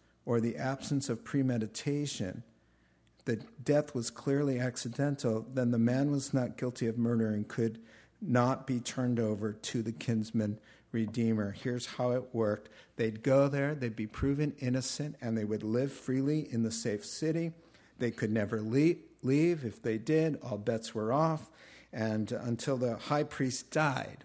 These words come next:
which was interesting. I mean, that could be a long time if he's twenty-seven at the time. But if he's eighty, you have a short sentence or a shorter sentence. So the death of the high priest brought freedom. So significantly,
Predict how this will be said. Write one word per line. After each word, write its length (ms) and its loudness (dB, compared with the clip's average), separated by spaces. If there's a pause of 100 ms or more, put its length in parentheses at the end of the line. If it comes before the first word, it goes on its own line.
(100)
which 180 -8
was 240 -6
interesting. 720 -4 (720)
I 60 -4
mean, 180 2
that 200 0
could 140 2
be 120 4
a 80 4
long 280 2
time 480 -4 (400)
if 160 -4
he's 220 -4
twenty-seven 800 0
at 160 -12
the 80 -10
time. 440 -8 (460)
But 140 4
if 160 0
he's 320 2
eighty, 640 6
you 220 4
have 180 4
a 60 4
short 360 4 (200)
sentence 680 -2
or 100 -4
a 60 -4
shorter 460 0
sentence. 640 -6 (1160)
So 220 6
the 140 2
death 400 2 (260)
of 140 2
the 80 -2
high 400 2 (180)
priest 500 -2
brought 440 0
freedom. 560 0
So 220 2
significantly, 1120 -2